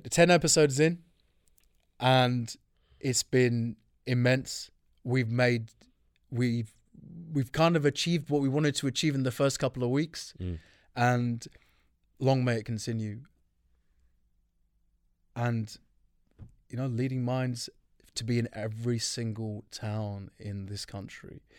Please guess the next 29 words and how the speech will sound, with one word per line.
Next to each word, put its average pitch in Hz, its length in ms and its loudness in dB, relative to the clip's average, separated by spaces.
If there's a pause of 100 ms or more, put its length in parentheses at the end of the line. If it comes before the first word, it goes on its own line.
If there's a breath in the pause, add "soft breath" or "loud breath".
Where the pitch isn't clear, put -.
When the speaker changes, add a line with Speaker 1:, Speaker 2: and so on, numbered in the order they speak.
(280 soft breath)
Speaker 1:
to - 140 -6
be 107 160 2
able 120 360 0
to 113 240 -2
provide 107 520 -4
access 120 540 -8
to 120 480 -4 (280 soft breath)
solutions 117 920 -2
for 117 120 -4
people 120 480 -2 (240)
in, 135 380 2 (100)
with 127 160 0
negative 127 360 -2
mindsets 107 640 -6 (460 soft breath)
that - 160 -10
are 123 80 -6
going 131 400 2
through, 113 480 -2 (440)
you 120 100 -4
know, 107 220 -2 (480)
depression, 107 800 -4 (120)
through 127 240 -2
anxiety, 113 960 -2
through 120 320 -6
life 123 340 2
problems, 104 680 -8 (540 soft breath)
to - 120 -6
be 127 160 4
able 131 480 4